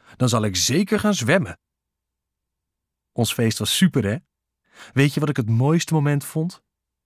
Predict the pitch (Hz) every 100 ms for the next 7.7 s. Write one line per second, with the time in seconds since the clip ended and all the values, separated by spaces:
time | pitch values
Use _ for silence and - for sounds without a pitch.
0 | _ _ _ _ _ _ _ - 131 120
1 | 110 107 110 113 120 - 135 - 151 151
2 | 131 139 127 131 120 117 120 - 143 131
3 | 123 135 135 - _ _ _ _ _ _
4 | _ _ - 107 101 - 92 101 95 98
5 | 98 101 107 98 95 110 95 95 98 -
6 | _ _ _ _ _ _ _ _ - -
7 | 175 123 151 202 254 220 135